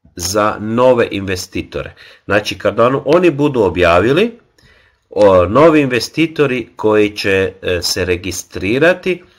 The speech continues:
i ako plate u roku sedam dana paket,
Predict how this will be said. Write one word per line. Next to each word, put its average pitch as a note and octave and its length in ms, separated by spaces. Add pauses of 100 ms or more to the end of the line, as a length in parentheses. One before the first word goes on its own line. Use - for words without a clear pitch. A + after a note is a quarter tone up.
(380)
i G#2 160
ako G#2 280
plate C3+ 680
u G#2 120
roku A#2+ 320
sedam G2+ 540
dana F#2 460 (160)
paket, G2+ 560